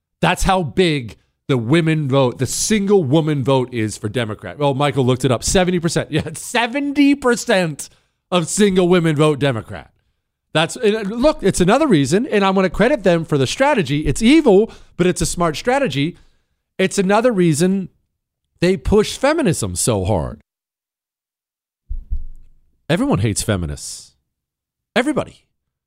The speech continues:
And if you're a feminist listening to the sound of my voice, it's important you, for you to know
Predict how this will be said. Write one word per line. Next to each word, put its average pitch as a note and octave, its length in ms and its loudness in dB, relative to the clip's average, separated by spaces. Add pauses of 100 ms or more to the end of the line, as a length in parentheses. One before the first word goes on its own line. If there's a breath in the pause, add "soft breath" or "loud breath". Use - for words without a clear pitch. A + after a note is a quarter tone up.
(180)
And F#3 120 2
if F#3+ 100 0
you're G3 140 2
a F3+ 40 2
feminist B3 440 0
listening F#3+ 320 2
to E3+ 80 2
the D#3+ 80 0
sound F#3+ 180 0
of F3 60 0
my E3+ 100 2
voice, G3+ 300 2
it's C#3 100 -2
important F#3+ 460 0
you, D3 460 -2
for F3 180 -4
you E3 100 2
to D3 80 0
know C4 300 2